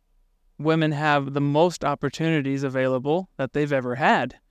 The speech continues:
And they have full access to education, full access to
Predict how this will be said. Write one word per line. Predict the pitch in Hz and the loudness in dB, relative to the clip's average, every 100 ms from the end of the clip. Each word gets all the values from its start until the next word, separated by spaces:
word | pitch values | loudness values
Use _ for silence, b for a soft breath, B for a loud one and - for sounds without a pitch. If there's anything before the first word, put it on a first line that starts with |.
| _ _ _ _ | _ _ _ _
And | 143 131 | -4 0
they | 131 | 0
have | 131 135 | 0 -2
full | - - 151 | -2 0 2
access | 143 131 - 127 120 | 2 0 -4 -4 -4
to | - 135 | -6 -6
education, | 120 117 - 147 156 - 165 | -4 -6 -4 0 0 -2 -4
full | 139 127 | 0 0
access | 120 - - 120 - | 0 -2 -4 -2 -4
to | - 131 120 117 | -4 -2 -2 -4